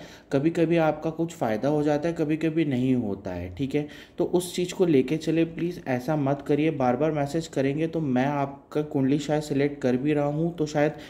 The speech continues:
उसको छोड़ के दूसरे का करूँ, because मैं उन लोगों को ज़्यादा रिस्पेक्ट देता हूँ जो पेशेंटली वेट करते हैं अपनी बारी का, और अगर नहीं भी आए तो एक्सेप्ट करते हैं। और by chance अगर आपकी रिस-, कुंडली नहीं सिलेक्ट होती, तो मैं ऐसा तो नहीं कहता हूँ जी कि आपकी कुंडली सिलेक्ट ही नहीं होगी।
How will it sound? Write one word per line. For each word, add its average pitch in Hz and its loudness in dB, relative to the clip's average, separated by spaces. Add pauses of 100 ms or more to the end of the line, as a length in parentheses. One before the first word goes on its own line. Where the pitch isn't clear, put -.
(140)
उसको 151 4 (260)
छोड़ 135 4
के 160 0
दूसरे 131 0
का 156 4
करूँ, 151 0
because 151 -2
मैं 143 0 (340)
उन 147 4
लोगों 170 4
को 170 0
ज़्यादा 131 2
रिस्पेक्ट 147 0
देता 135 -2
हूँ 151 -2
जो 151 -2
पेशेंटली 139 -2
वेट 113 -2
करते 120 -4
हैं 143 -4 (240)
अपनी 131 2
बारी 104 0
का, 147 -2 (220)
और 135 4
अगर 143 4
नहीं 135 0
भी 143 0
आए 139 0
तो 143 -4
एक्सेप्ट - -2
करते 104 -6
हैं। 98 -6 (260)
और 139 2
by 127 4
chance 160 -4
अगर 147 -2
आपकी 147 -2
रिस-, 131 -4
कुंडली 131 2
नहीं 139 2
सिलेक्ट 139 -2
होती, 135 0
तो 165 0
मैं 135 2
ऐसा 127 -2
तो 147 -2
नहीं 143 -2
कहता 123 -2
हूँ 147 0
जी 143 2
कि 147 -2
आपकी 110 -4
कुंडली 135 2
सिलेक्ट 117 -2
ही 127 4
नहीं 120 2
होगी। 110 -2